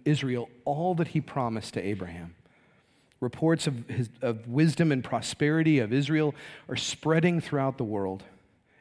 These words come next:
And a Gentile queen comes to see it for herself. A, a person outside of Israel comes to see it for themselves. The Queen of Sheba,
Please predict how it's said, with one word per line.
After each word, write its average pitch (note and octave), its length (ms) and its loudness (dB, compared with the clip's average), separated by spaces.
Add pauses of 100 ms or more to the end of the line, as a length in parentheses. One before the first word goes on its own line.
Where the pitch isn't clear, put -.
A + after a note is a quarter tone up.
And C#3 100 2
a C3+ 60 4
Gentile E3 580 0
queen C3 480 0 (360)
comes C3 320 -2
to C3+ 100 -2
see C3+ 260 2
it B2 120 -2
for B2 120 -4
herself. A#2+ 460 -4
A, C3+ 140 -6 (340)
a C3+ 40 -2
person E3 420 0
outside D3+ 760 0
of B2 100 0
Israel A#2+ 340 -2
comes D#3 400 -2
to C3 120 -4
see - 300 0
it A#2 160 -2
for A#2 240 -6
themselves. G#2+ 720 -2 (1000)
The - 60 -10
Queen C#3 220 0
of B2+ 80 0
Sheba, F#2+ 560 0